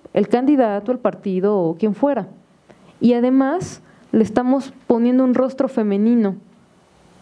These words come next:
a este tipo de delitos. ¿Por qué? Porque, como ustedes saben, las reglas de operación del programa Oportunidades establecen que los recursos se van a entregar a una mujer. Entonces, si ya ven, si ya estábamos un poco deprimidos al principio de ver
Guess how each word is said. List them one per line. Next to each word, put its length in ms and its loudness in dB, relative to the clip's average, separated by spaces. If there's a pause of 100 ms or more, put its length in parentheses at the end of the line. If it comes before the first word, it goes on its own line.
(140)
a 220 -2
este 260 0
tipo 320 0
de 120 2
delitos. 640 -2 (500)
¿Por 180 0
qué? 180 2
Porque, 320 -2
como 160 2
ustedes 340 0
saben, 260 0
las 80 0
reglas 240 0
de 60 -2
operación 420 -2
del 100 0
programa 300 -2
Oportunidades 680 0
establecen 640 -2 (400)
que 140 0
los 120 0
recursos 380 -4
se 80 -2
van 160 -2
a 60 -2
entregar 320 -2
a 20 -4
una 140 -2
mujer. 380 -6 (580)
Entonces, 520 2 (280)
si 240 2
ya 120 4
ven, 280 -2
si 160 0
ya 100 2
estábamos 360 0
un 80 0
poco 260 0
deprimidos 800 0 (160)
al 100 -4
principio 560 0
de 120 2
ver 280 -2